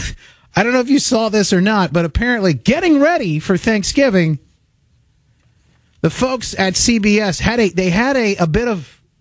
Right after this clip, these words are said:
uh, some, some, some advice for folks who were going to hold Thanksgiving gatherings. I don't know how yours went. Ours went, uh, really well, largely uneventful at all.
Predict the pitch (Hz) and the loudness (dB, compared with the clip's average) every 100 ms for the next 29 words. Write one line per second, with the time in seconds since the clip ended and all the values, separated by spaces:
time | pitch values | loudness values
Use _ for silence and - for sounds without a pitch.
0 | _ _ _ _ _ 185 196 202 190 180 | _ _ _ _ _ -20 -20 -14 -6 -4
1 | 180 - 196 170 - 208 190 180 214 _ | -2 0 0 -2 -2 -2 -2 -6 -12 _
2 | _ _ - 202 196 233 339 202 - - | _ _ -4 0 0 2 2 0 -4 -2
3 | 185 - 220 208 - 185 170 151 139 214 | 0 0 -2 -4 -2 2 2 0 0 2
4 | 226 214 196 - 240 254 226 196 185 190 | 2 2 0 0 2 4 4 4 2 -2
5 | _ _ _ _ _ _ _ - 202 170 | _ _ _ _ _ _ _ -2 -2 -2
6 | - 185 175 196 185 156 156 190 202 170 | 0 2 2 0 0 -2 -2 0 0 0
7 | 175 151 147 147 165 156 143 147 170 151 | 0 -2 -4 0 2 2 2 0 2 2
8 | 185 175 160 120 - _ _ - 131 117 | 0 0 -2 -2 -6 _ _ -4 -2 -2
9 | 190 170 196 143 156 196 294 131 87 117 | -8 -10 -8 -4 2 2 2 0 0 0
10 | 196 160 196 190 180 160 139 160 - 139 | 2 2 2 2 2 2 2 0 0 2
11 | 139 123 101 | 4 2 0